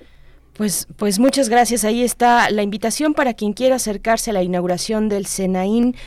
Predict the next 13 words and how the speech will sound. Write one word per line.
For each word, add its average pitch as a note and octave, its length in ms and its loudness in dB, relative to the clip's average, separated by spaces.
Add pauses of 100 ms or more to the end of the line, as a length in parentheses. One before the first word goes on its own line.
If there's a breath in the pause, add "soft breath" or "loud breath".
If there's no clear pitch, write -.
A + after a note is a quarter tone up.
(160 loud breath)
del F3+ 220 0
Centro G#3+ 380 0
Nacional F#3 400 -2
de G3+ 80 -4
Investigación F3+ 680 -4
y G3+ 60 -2
Difusión F#3 440 -6
de G3 80 -4
la E3 100 -4
Cocina G3 420 -6
Tradicional F#3 680 -4
Mexicana, F#3+ 600 -4
Fogones G3+ 580 -6